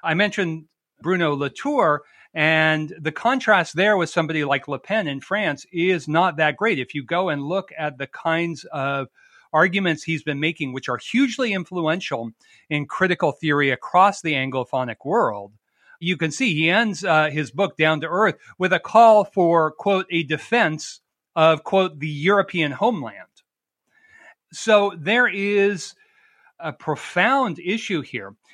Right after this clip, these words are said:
In my view, one of the practical political issues swirling around this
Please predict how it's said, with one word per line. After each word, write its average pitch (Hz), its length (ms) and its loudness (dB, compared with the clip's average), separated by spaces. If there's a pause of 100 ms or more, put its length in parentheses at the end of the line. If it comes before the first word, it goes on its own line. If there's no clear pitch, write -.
(400)
In 247 260 0
my 208 440 0
view, 151 420 -2
one 160 280 -2
of 160 180 -6
the 143 360 -4 (840)
practical 190 600 0
political 156 560 -6
issues 127 400 -10
swirling 135 460 -6
around 160 400 -2
this 107 500 -14